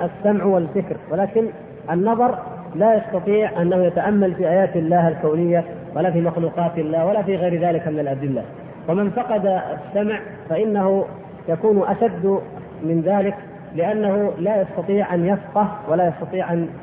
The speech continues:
آه، يفهم إلا عن طريق السمع، وإن كان يبصر هذه الأشياء. ومن حرم ال-، ال-،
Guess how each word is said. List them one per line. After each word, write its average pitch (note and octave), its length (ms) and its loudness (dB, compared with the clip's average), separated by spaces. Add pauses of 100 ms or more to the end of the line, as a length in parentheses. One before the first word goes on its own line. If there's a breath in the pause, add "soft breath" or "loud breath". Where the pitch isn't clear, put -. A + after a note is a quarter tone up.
(260)
آه، D#3 200 0
يفهم F#3 480 2 (340)
إلا F#3 320 2
عن F3 240 0
طريق F3 300 2 (140)
السمع، F#3+ 460 -2
وإن G3 340 4
كان F#3+ 200 2
يبصر E3+ 540 0
هذه D3+ 320 0
الأشياء. C3+ 420 -2 (500)
ومن G3+ 220 2
حرم B3 300 2
ال-، F#3 280 0
ال-، D#3+ 140 0